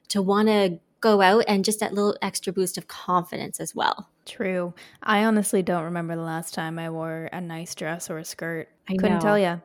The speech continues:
Speaker 1: I know. I
Speaker 2: I
Speaker 1: kinda
Speaker 2: couldn't
Speaker 1: went
Speaker 2: tell
Speaker 1: on a
Speaker 2: ya.
Speaker 1: shopping spree last year, um,
Speaker 2: Yeah.
Speaker 1: with Gentle Fawn, and Gentle Fawn is, like, one of my favorite Canadian brands.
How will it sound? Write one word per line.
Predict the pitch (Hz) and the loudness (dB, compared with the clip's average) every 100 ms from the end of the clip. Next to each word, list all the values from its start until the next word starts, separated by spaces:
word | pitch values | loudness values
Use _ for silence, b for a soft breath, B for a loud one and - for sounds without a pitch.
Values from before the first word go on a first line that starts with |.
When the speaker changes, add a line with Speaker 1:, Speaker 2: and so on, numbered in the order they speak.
| _ | _
Speaker 1:
I | 202 | 2
know. | 202 185 | 4 4
I | 180 | 4
Speaker 2:
I | |
Speaker 1:
kinda | 185 - | 4 6
Speaker 2:
couldn't | 233 262 | 6 6
Speaker 1:
went | 277 | 6
Speaker 2:
tell | 302 | 4
Speaker 1:
on | |
a | |
Speaker 2:
ya. | 311 | 2
Speaker 1:
shopping | - 170 185 208 | 4 4 4 2
spree | 208 - - 208 220 226 226 220 | 2 -4 0 2 2 2 0 0
last | 175 160 160 190 208 - - | -2 -2 -2 -4 -4 -6 -4
year, | 254 269 294 330 - | 0 2 2 0 -4
um, | - 196 180 | -2 2 2
Speaker 2:
Yeah. | 170 | 4
Speaker 1:
with | 196 - | 4 4
Gentle | 180 175 220 | 2 4 2
Fawn, | 214 220 214 214 | 2 4 6 6
and | 180 | 2
Gentle | 180 180 185 | 0 -2 0
Fawn | 185 180 | 0 0
is, | 165 | 0
like, | 160 | -2
one | 170 165 | -4 -6
of | |
my | 165 | -6
favorite | 160 - 165 175 - | -8 -6 -4 -4 -6
Canadian | 165 165 175 196 208 _ | -8 -6 -2 0 -2 _
brands. | 214 214 233 285 311 | 2 2 2 0 -2